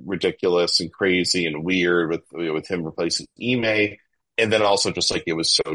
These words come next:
soon and it happened, you know, right when the season started. So we didn't have the time to implement it the way he wanted to. He was already into, like, s-, handling the season mode. So it was hard for him to introduce his way of thinking.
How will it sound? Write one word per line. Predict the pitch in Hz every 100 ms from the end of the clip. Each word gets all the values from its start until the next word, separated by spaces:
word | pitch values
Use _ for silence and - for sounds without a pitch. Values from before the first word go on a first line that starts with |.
| 78 87
soon | - 180 165 147 123
and | 87
it | 82
happened, | 87 85 85 78 - 101
you | - 87
know, |
right | 73 101
when | 92
the |
season | 90 165 139
started. | 123 120 120
So | 85
we | 85
didn't | 90
have | -
the |
time | 78 - 82
to | -
implement | 90 90 85 85
it | 78
the |
way | 76
he | 80
wanted | 143 165 139 123
to. | 135 131 123 - _ -
He | 101
was | 90
already | 113 110 110 104
into, | 98 101 101
like, | 90 85
s-, | - - -
handling | 101 95 90 80
the |
season | - 107 98 95
mode. | 92 92 90 - _ _ _
So | _ 131 123 110 101
it | 135
was | 139 143
hard | - 180 226
for | 214
him | 151 120 117
to |
introduce | 98 107 110 85 87 85 -
his | 92 80 -
way | - 90 82
of | -
thinking. | 80 76 69 67